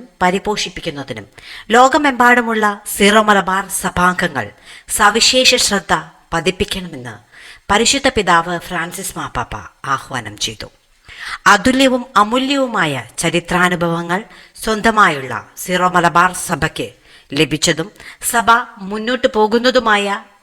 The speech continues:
മഹത്തായ പൈതൃകത്തിൽ സഭാംഗങ്ങളെ ഉറപ്പിക്കുന്നതിൽ വലിയ സന്തോഷമുണ്ടെന്നും ഫ്രാൻസിസ് മാർപ്പാപ്പ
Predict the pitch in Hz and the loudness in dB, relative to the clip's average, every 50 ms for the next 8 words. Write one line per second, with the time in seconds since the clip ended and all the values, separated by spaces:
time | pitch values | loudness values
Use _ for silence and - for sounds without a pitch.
0 | - 170 180 180 175 226 226 - - 226 233 233 240 233 240 220 202 190 185 - | -8 0 0 2 2 0 -4 -4 -8 -6 -4 -4 -4 -2 -2 -2 -2 -2 -2 -4
1 | 180 175 - 160 - - 135 95 - - _ - - - - - - - - 208 | -8 -6 -6 -6 -6 -8 -10 -10 -12 -20 _ -20 -20 -20 -18 -10 -4 0 4 4
2 | 190 - 214 233 254 254 240 254 240 226 220 214 214 214 214 208 - - 175 - | 4 6 6 4 4 4 4 0 0 2 2 0 0 0 -2 -4 -4 -4 -2 -2
3 | - - - 190 - - 180 160 151 127 120 98 - _ _ _ - - - _ | -2 -2 -4 -6 -4 -4 -4 -4 -4 -6 -8 -10 -10 _ _ _ -20 -20 -20 _
4 | - 151 160 185 185 190 202 196 180 - 185 175 175 170 190 202 240 233 - 240 | -4 0 2 2 2 2 0 -2 -2 0 0 0 0 2 2 2 4 4 2 0
5 | 220 208 170 - 175 160 156 165 175 - - - - - - - - - 220 226 | -2 -8 -8 -6 -6 -6 -6 -8 -12 -12 -16 -20 -20 -20 -20 -18 -10 0 4 6
6 | 226 240 240 233 - 262 247 - 202 175 165 147 - 139 131 123 - | 6 6 4 0 -6 -12 -12 -10 -8 -6 -6 -6 -4 -4 -4 -4 -4